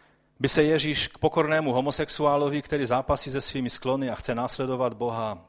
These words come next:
zajímá se o to, co by měl udělat, že by se Ježíš sklonil a podal ruku a pozvednul ho z prachu, tak jak tu cizoložnou ženu? A řekl:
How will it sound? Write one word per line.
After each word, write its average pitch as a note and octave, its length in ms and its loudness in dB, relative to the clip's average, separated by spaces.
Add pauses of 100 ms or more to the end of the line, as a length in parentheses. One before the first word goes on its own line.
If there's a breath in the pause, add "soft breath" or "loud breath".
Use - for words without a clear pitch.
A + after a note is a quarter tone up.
zajímá A#2+ 440 -2
se A#2+ 360 -4 (100)
o C3 100 -12
to, A#2 120 -8
co - 160 -8
by A2+ 120 -8
měl A2 200 -6
udělat, G#2+ 480 -8 (1300 soft breath)
že G#2+ 100 -10
by A#2 80 -6
se C3 140 -2
Ježíš A#2+ 300 -2
sklonil B2+ 480 -2
a F#2+ 260 -6 (140 loud breath)
podal A#2 240 -2
ruku A#2 380 -8
a G2 80 -6
pozvednul A2 480 -8
ho G#2 80 -8
z - 60 -4
prachu, A2 360 -8
tak A2 200 -10
jak - 360 -12 (140)
tu - 120 -20
cizoložnou G#2+ 500 -10
ženu? G#2+ 280 -14 (760)
A G2 60 -14
řekl: G#2 420 -10